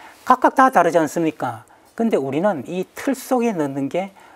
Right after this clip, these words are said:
너무나 익숙한 거죠. 근데,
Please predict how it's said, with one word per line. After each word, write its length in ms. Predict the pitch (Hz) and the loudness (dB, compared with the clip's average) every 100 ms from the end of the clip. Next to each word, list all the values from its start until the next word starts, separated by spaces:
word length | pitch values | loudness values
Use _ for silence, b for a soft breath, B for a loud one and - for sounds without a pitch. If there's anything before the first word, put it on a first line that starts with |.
| _ | _
너무나 640 | - - - 190 190 208 180 - | -14 -12 -10 -6 -2 -2 -2 -8
익숙한 460 | 151 - 160 160 | -12 -6 -4 -4
거죠. 580 | 135 110 123 143 139 104 B B B B | -6 -10 -6 -4 -4 -8 B B B B
근데, 460 | - 220 214 180 117 | -6 0 2 2 0